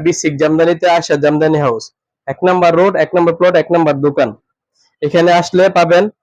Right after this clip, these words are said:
অরিজিনাল ঢাকাই জামদানি শাড়ি। এই কটন একটা শাড়ি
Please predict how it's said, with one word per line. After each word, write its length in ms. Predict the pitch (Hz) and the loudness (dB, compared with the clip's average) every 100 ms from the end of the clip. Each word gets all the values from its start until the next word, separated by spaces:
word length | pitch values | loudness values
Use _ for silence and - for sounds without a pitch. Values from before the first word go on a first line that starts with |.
| _ _ - 156 | _ _ -4 -2
অরিজিনাল 400 | 170 151 170 175 143 | 0 0 2 2 2
ঢাকাই 280 | 143 160 151 | 2 2 2
জামদানি 340 | 156 160 170 156 | 2 2 0 0
শাড়ি। 200 | 131 110 - _ _ _ _ - - _ _ _ _ - | -2 -4 -6 _ _ _ _ -20 -20 _ _ _ _ -6
এই 60 | 151 185 | -4 -2
কটন 240 | 185 190 185 | 0 2 2
একটা 160 | 180 180 | 2 0
শাড়ি 200 | 175 165 | 2 2